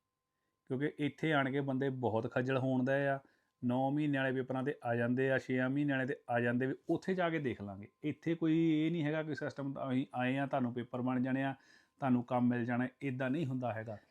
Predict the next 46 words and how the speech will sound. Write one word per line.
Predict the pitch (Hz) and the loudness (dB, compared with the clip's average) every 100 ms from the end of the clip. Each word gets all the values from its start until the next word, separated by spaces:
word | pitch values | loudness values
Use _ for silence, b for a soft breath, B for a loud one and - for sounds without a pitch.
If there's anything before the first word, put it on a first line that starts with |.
| - | -4
ਤੇ | 135 | -2
ਬਾਕੀ | 123 160 - 226 | 4 2 4 2
ਜਿਹੜੀ | 214 214 220 | 4 4 0
ਇੱਕ | 202 | -2
ਸਭ | - 170 | -2 -6
ਤੋਂ | 196 196 | -2 0
ਵੱਡੀ | 180 139 131 | 0 2 0
ਹੋਰ | 127 170 | 0 0
ਇੱਕ | 185 160 | 0 2
ਗੱਲ | 135 120 | 4 4
ਆ | 120 117 | 4 4
ਨਾ, | 147 117 - _ _ _ _ _ _ - | 2 -2 -6 _ _ _ _ _ _ -4
ਜਿਨ੍ਹਾਂ | 120 123 156 190 | 0 0 2 2
ਨੂੰ | 185 | 2
ਜਿਹੜੀ | 143 185 | 2 0
ਪ੍ਰੋਬਲਮ | - 135 131 131 127 | 0 0 2 0 0
ਆਉਂਦੀ | 110 113 110 | 0 0 0
ਆ, | 87 - b b b 190 | -2 -10 b b b -2
ਇਟਲੀ | 196 240 240 | 2 2 4
ਦੇ | 175 | 2
ਵਿੱਚ | 120 107 - | 2 -2 -4
TikTok | 165 190 - 180 156 - | -4 -4 -2 0 0 0
ਚੱਲਦਾ | 120 107 110 | 0 2 2
ਆ, | 127 | 2
ਇੰਡੀਆ | 139 127 127 | 2 2 2
ਨਹੀਂ | 120 117 | 0 0
ਚੱਲਦਾ। | 135 151 - | -2 -2 -2
ਆਪਣੀ | 156 147 185 | -2 0 0
ਪ੍ਰੋਬਲਮ | 180 156 139 160 | 2 4 4 4
ਲੋਕਾਂ | 160 139 143 | 2 2 2
ਦੇ | 139 | 0
ਸਾਹਮਣੇ | 127 139 156 160 | 0 -2 -2 0
ਰੱਖੋ, | - - | -2 -4
ਤੁਹਾਨੂੰ | 165 175 147 | -2 0 0
ਕੋਈ | 147 143 | 0 0
ਨਾ | 139 | 0
ਕੋਈ | 135 151 | -2 -4
ਸੁਝਾਅ | - 143 147 123 | -2 0 2 4
ਦਊਗਾ, | 110 117 160 160 110 - _ _ b b b b - | 2 2 2 0 -2 -4 _ _ b b b b 0
ਉਹਦੇ | 143 170 160 - | 4 4 4 -2
ਰਿਲੇਟਿਡ | 143 143 143 151 | 2 2 2 0
ਕੋਈ | 156 151 | 2 2
ਨਾ | 156 | 4
ਕੋਈ | 156 | 2
ਵੀਡੀਓ | 143 131 175 185 | 2 2 2 2
ਬਣਾਊਗਾ। | 123 120 147 180 139 95 | 2 2 2 0 -2 -2